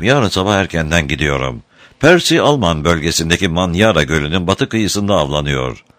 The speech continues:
Tandala'ya benim için bir not bırakmış. Lord Eastman'ın çok büyük bir bizon avlamak istediğini, bunun için en uygun yerinde Manyara olduğunu söylemiş. Nairobi'den geçerken beni de Lord Eastman'la tanıştırdı.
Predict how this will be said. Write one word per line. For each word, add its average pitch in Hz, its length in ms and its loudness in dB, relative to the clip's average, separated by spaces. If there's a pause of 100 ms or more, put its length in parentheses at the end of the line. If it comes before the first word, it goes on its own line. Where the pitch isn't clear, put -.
(340)
Tandala'ya 151 720 2
benim 117 360 -2 (180)
için 90 440 -2
bir 95 200 0
not 82 220 -2
bırakmış. 71 580 -4 (280)
Lord 131 300 4
Eastman'ın 80 720 -4
çok 131 300 0
büyük 90 200 -4
bir 87 220 -2
bizon 85 280 -2
avlamak 80 460 -2
istediğini, 76 640 -2 (260)
bunun 156 240 0
için 147 240 0
en 156 220 -2
uygun 85 300 -2
yerinde 85 480 0
Manyara 92 540 0
olduğunu 78 380 -4
söylemiş. 69 640 -6 (1500)
Nairobi'den 143 720 4
geçerken 90 580 2
beni 160 200 2
de 160 60 4
Lord 135 380 4
Eastman'la 107 560 0
tanıştırdı. 73 800 -2